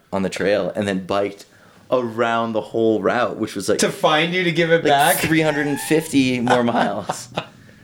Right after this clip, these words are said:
Speaker 1: So we, so get this, we go up to Port Townsend. We, uh, a friend drives Danny's truck up.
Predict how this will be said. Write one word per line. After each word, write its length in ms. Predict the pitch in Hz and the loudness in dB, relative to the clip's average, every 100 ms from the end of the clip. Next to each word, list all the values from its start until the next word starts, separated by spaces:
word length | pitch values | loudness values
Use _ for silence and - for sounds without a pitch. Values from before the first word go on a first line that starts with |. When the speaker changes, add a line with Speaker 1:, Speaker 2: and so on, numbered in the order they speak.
| - - | -20 -8
Speaker 1:
So 280 | - 143 135 | -4 -2 0
we, 300 | 151 - - | 0 -2 -4
so 200 | 117 139 | 0 0
get 180 | 143 143 | 0 0
this, 180 | 151 | -2
we 100 | 117 | -2
go 160 | 123 131 | 2 2
up 100 | 127 | 2
to 60 | - | -4
Port 220 | 127 123 | -6 -2
Townsend. 360 | 127 131 117 | -2 -2 -2
We, 340 | 113 120 120 - _ - - | -2 -2 -6 -10 _ -12 -4
uh, 280 | 107 95 92 - _ _ _ _ - | 0 0 -4 -12 _ _ _ _ -12
a 180 | 98 117 | -10 -10
friend 380 | - 123 120 117 | -4 0 0 0
drives 300 | 117 110 110 | 0 -2 -4
Danny's 300 | 110 113 107 | -6 -4 -4
truck 240 | 104 95 | -2 0
up. 280 | 85 80 | -2 -4